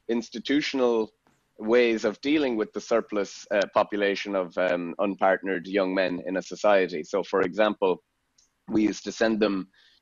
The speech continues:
to a monastery, um, or, or, or even, uh, send them to war, as, like, so Vikings would be, Viking raiders would be an <laughs> example of maybe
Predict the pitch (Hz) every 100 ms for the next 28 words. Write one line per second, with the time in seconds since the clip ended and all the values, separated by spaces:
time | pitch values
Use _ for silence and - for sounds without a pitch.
0 | - 104 104 95 95 95 90 90 104 123
1 | 123 - 139 143 165 - _ _ - 101
2 | 90 82 82 85 - - 95 85 90 107
3 | 95 95 92 92 92 - _ - 90 87
4 | 67 - 113 101 101 - 98 107 123 135
5 | 143 - - _ 101 95 95 95 - 98
6 | - 87 85 113 120 117 95 90 90 95
7 | 85 98 92 85 _ _ - 110 110 101
8 | 98 107 104 95 90 - - _ 101 95
9 | 98 92 - 107 107 95 92 92 98 98
10 | 95 90